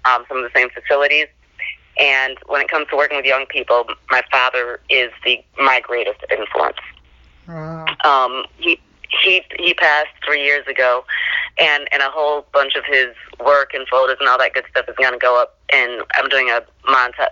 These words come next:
Speaker 1: some, a few different montages. Um, but I've got, and I've got poetry, youth poetry from nineteen sixty-three, when he was working with youth,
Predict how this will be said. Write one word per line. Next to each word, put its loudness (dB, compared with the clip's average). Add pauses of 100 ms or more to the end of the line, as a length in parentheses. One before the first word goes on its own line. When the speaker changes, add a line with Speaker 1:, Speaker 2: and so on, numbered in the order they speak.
(100)
Speaker 1:
some, 2
a 4
few -2
different 0
montages. 0 (580)
Um, 2
but 2
I've 0
got, 2 (460)
and 0 (100)
I've 2
got 2 (100)
poetry, 0
youth -2
poetry 2
from -2
nineteen -2
sixty-three, 0
when 0
he -2
was -2
working 0
with 2
youth, -4